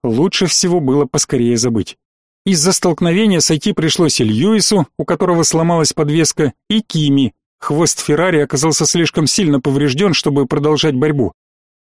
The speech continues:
"На самом деле я не понял, что произошло", растерянно поделился Хэмилтон после гонки.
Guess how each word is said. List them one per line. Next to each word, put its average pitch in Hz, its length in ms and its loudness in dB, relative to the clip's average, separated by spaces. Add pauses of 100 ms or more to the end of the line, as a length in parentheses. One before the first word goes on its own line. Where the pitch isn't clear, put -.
(160)
"На 135 80 0
самом 202 400 2
деле 170 340 0
я 175 140 2
не 165 180 0
понял, 190 380 0
что 180 200 -2
произошло", 175 560 0
растерянно 156 480 0
поделился 156 500 0
Хэмилтон 160 540 0
после 170 280 -2
гонки. 156 440 -2